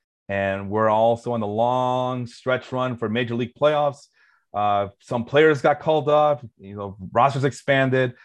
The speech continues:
We wanna see how these minor leaguers are going to take advantage of maybe some extra Major League Baseball playing time. We already talked about some of the pitchers. Maybe we'll talk about some of the, uh, minor league hitters that got called up. I don't know. We'll see. But, and then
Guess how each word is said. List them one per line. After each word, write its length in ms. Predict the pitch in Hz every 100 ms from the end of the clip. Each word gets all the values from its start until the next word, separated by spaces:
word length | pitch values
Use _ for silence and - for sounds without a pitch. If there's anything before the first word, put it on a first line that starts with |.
| _ -
We 80 | 110
wanna 240 | 120 123
see 380 | 117 - 120 120
how 180 | 104 113
these 180 | 113 117
minor 180 | 123
leaguers 420 | 113 117 120 117 -
are 360 | 104 104 98
going 320 | 95 110 113
to 120 | - 107
take 180 | 107
advantage 360 | 104 104 110 101
of 160 | 98 101
maybe 220 | 104 104
some 180 | - 104
extra 220 | - 98
Major 300 | 95 107 104
League 160 | 98 -
Baseball 300 | 107 107 104
playing 300 | - 113 120
time. 280 | 127 127 120 _ _
We 120 | 98
already 180 | 104 117
talked 200 | 117 113
about 140 | 113 107
some 120 | 113
of 40 |
the 60 | 101
pitchers. 440 | - 127 - 131
Maybe 160 | 104 107
we'll 160 | 117
talk 160 | 117 131
about 180 | 139 143
some 160 | 147
of 80 | 147
the, 220 | 147 156 151
uh, 180 | 151 151 _ _
minor 220 | 170 185
league 160 | 196 185
hitters 240 | 208 233
that 120 | 127 104
got 120 | 98
called 180 | - 95
up. 100 | -
I 120 | 160
don't 140 | 262 294
know. 200 | 311 113
We'll 180 | 139 196
see. 380 | - 233 117 - _ _ _
But, 260 | - 113 - 127
and 260 | 143 151
then 340 | 160 180 175